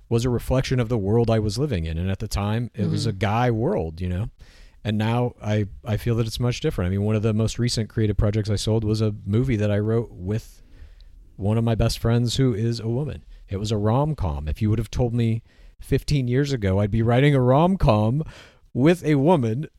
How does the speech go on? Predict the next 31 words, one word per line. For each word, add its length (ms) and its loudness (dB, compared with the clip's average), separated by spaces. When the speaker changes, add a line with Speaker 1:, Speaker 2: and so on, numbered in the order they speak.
Speaker 1:
I 140 2
would 160 0
have 100 -4
told 180 0
you 60 -4
you're 100 -2
crazy, 680 -8
because 240 0
that 220 0
seemed 300 -4
so 240 -2
far 420 -2
out 140 -2
of 100 -4
the 60 -4
context 540 -2
of 80 -2
anything 340 -2
that 80 0
I 100 0
understood 500 -4
the 80 -2
world 360 0
to 80 -6
be. 260 -4
But 200 -4
now, 340 -2
obviously, 400 -2
it's 120 -4
happened. 420 -6
Speaker 2:
Um, 520 0